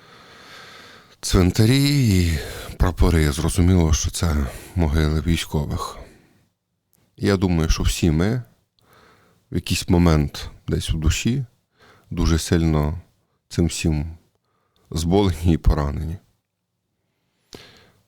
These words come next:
З одного боку, а з іншого боку, дуже сильно озлоблені. І я сьогодні кажу про те, що ми поранені,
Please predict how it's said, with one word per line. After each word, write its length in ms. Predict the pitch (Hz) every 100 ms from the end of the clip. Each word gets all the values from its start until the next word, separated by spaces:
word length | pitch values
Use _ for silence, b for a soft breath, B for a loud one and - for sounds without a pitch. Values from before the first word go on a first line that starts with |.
| -
З 100 | -
одного 340 | 95 85 80 69
боку, 320 | 71 - 80
а 40 |
з 60 | 90
іншого 360 | 113 - 101
боку, 280 | 85 90 -
дуже 240 | 92 85 85
сильно 460 | - 87 82 85 -
озлоблені. 680 | 78 76 69 71 78 76 82 - _ _ _ _ _ _ _ _ _ _ _ B B B B B B B
І 440 | - 87 78 73
я 180 | 82 107
сьогодні 420 | - 85 85 82
кажу 280 | 78 82 80
про 160 | - 82
те, 200 | 85 80
що 200 | - 78
ми 400 | 80 85 80 78
поранені, 640 | - 80 80 90 104 113